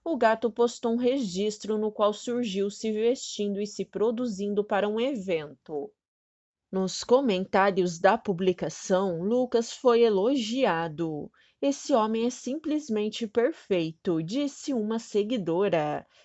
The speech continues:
"Que gostosão", disparou mais um fã. "Se eu infartar, a culpa é toda sua", brincou mais uma admiradora.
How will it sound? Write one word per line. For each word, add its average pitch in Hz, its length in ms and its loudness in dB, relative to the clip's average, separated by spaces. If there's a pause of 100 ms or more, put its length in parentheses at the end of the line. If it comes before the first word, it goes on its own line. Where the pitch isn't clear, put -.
(100)
"Que 202 140 -2
gostosão", 190 1200 2
disparou 247 600 0
mais 226 400 -2
um 247 180 -4
fã. 180 500 -2 (360)
"Se - 160 -2
eu 175 120 4
infartar, 185 720 0
a 220 120 0
culpa 226 340 -2
é 226 60 0
toda 277 400 2
sua", 175 580 -2
brincou 247 460 -2
mais 240 420 -2
uma 214 400 -4
admiradora. 190 1200 -2